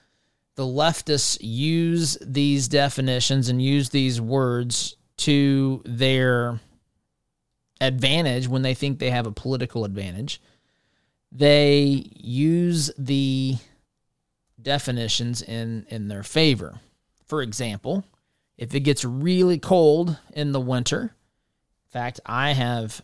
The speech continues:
said this at times during the cold parts of the year, at least where,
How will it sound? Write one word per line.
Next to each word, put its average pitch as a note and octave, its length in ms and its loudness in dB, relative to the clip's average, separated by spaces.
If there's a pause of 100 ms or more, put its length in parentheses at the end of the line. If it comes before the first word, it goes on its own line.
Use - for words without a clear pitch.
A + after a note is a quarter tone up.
(140)
said A#2+ 340 -4
this A#2+ 460 -2 (560)
at A2+ 160 -10
times B2 460 -2
during B2 260 0
the A2 60 -4
cold B2+ 340 -4
parts A#2 300 0
of A#2 100 -2
the A#2 80 0
year, G#2 240 -2
at - 80 -4
least A#2 240 -6
where, G#2+ 280 -8